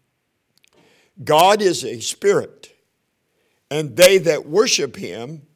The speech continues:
must worship him in spirit and in truth. The woman saith unto him,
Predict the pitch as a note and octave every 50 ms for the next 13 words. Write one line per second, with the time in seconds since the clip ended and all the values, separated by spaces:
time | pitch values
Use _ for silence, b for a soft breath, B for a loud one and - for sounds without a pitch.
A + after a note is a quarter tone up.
0 | _ _ _ _ _ _ _ _ _ _ _ _ _ _ - - D3+ E3 F3 F3
1 | E3+ - - C#3+ F3 A#3 B3+ - - E3+ C3+ - - C3 A2+ F#2 A2 C3 D3+ D#3+
2 | D3 _ _ _ _ _ _ _ _ _ _ - D#3 E3 D#3+ D3+ C#3 B2 - -
3 | - - A#3+ A#3 A3 D#3+ C#3 C#3 - - _ _ _ _ - D#3 E3+ F3 F3 F3
4 | D#3+ E3 E3+ E3 D#3 - - F#3+ F#3 C3+ F2 - _ _ _ _ _ _ _ _
5 | _ _ _ _ _ _ _ _ _ _ _ _ _ _ _ _ _ _ _ _
6 | _ _ _ _ _ - C#3+ E3+ F#3 F3+ D#3 C#3 A#2+ - F3 D#3+ D3+ D3+ D3+ D3
7 | B2+ B2+ A#2+ C3 C3+ A#2 A2 G2+ F2+ E2+